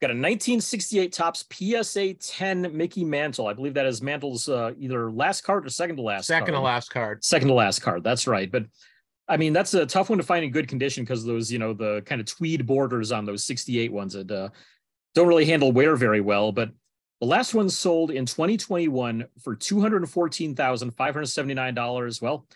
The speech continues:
Speaker 1: this one has more than doubled that price. The final price on this most recent one, five hundred and ten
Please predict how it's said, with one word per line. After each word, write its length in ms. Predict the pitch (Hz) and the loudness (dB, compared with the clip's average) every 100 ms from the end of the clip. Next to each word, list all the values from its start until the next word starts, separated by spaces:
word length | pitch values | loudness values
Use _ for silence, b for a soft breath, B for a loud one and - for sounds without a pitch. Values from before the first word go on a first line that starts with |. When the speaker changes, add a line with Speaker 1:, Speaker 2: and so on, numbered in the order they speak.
| b b _ - | b b _ -2
Speaker 1:
this 220 | 156 - | -2 2
one 180 | 190 190 | 2 2
has 320 | 170 143 117 | 0 0 0
more 440 | 123 123 139 180 | -2 0 0 0
than 300 | 175 156 131 | 0 -4 -6
doubled 540 | 107 139 135 107 104 123 | -4 -4 -4 -6 -8 -6
that 220 | 123 117 | -4 -6
price. 360 | - 120 95 | -4 -2 -2
The 60 | - | -6
final 280 | - 160 156 | -2 0 0
price 300 | 165 165 - | 0 0 -2
on 240 | - 147 | -4 -4
this 140 | 131 156 | -4 -2
most 200 | 156 170 | -2 0
recent 240 | 160 156 | -4 -2
one, 140 | 156 147 | -4 -6
five 480 | - 151 175 214 185 | -6 -2 0 0 -2
hundred 500 | - 180 180 190 - | -4 -2 0 0 0
and 260 | 120 110 | -2 -2
ten 440 | 101 - 147 160 | -6 -6 -4 -4